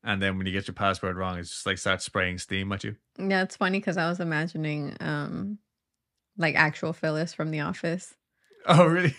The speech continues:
Speaker 1: <laughs>
Speaker 2: Her and, um, what's the red hair's one name?
Speaker 1: Meredith.
Speaker 2: Meredith. I wanna say Meredith.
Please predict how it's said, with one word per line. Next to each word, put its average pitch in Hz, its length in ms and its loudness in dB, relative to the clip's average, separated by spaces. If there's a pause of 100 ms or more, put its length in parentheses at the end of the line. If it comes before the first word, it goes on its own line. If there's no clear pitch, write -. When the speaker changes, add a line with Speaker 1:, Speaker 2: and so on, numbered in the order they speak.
Speaker 1:
<laughs> - 220 4
Speaker 2:
Her 180 360 6
and, 160 240 2
um, 160 720 0 (540)
what's 185 220 -8
the 202 100 0
red 185 200 2
hair's 185 300 0
one 185 240 -2
name? 180 320 -2 (120)
Speaker 1:
Meredith. 104 500 0
Speaker 2:
Meredith. 175 460 2 (280)
I 175 140 -10
wanna 196 140 2
say - 160 -4
Meredith. 165 140 0